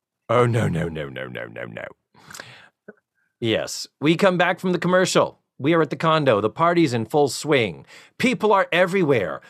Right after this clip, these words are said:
Flyman and the band are setting up. They're putting the fucking band together. They're assembling the drum kit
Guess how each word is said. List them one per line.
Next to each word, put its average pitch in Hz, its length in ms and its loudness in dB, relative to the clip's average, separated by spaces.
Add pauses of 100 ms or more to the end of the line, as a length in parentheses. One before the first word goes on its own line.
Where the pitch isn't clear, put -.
Flyman 190 960 2 (100)
and 214 300 -2
the 240 80 2
band 165 760 2 (220)
are 190 160 2
setting 240 680 2 (120)
up. - 380 2
They're 208 200 2
putting 247 680 0
the 214 140 2
fucking 214 640 -2 (460)
band 247 560 2 (100)
together. 190 960 2
They're 190 220 2
assembling 277 800 0
the 247 100 4
drum 180 520 0
kit - 520 0